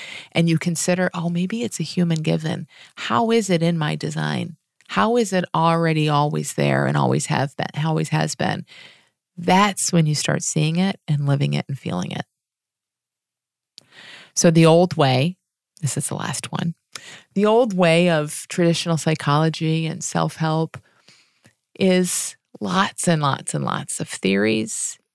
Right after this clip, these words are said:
and ideas, testable theories, preferably,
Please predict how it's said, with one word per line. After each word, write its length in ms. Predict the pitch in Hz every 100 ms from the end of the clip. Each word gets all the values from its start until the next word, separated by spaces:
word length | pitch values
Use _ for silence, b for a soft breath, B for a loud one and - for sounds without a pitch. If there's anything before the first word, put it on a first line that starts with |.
| -
and 580 | 151 - - - 127 -
ideas, 1040 | - 131 175 220 226 214 202 208 208 - - _ -
testable 500 | - 185 - 196 185
theories, 680 | - 185 185 185 196 - - _ _
preferably, 680 | - 185 185 180 175 170 180